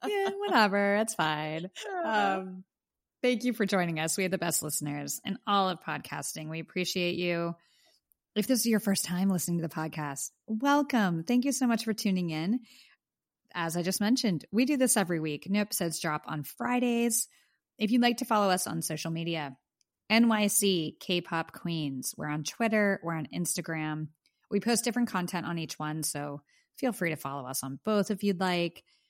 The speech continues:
Speaker 1: Slide into the D Ms, say hello, let us know your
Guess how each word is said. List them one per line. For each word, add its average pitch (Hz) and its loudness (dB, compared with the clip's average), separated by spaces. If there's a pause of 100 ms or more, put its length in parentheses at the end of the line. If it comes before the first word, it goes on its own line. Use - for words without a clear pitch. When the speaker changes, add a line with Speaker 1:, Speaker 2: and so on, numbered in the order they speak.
(260)
Speaker 1:
Slide 220 4
into 214 4
the 208 2
D 180 0
Ms, 160 -2
say - 0
hello, 160 -2
let 190 0
us 190 -2
know 175 0
your 165 -2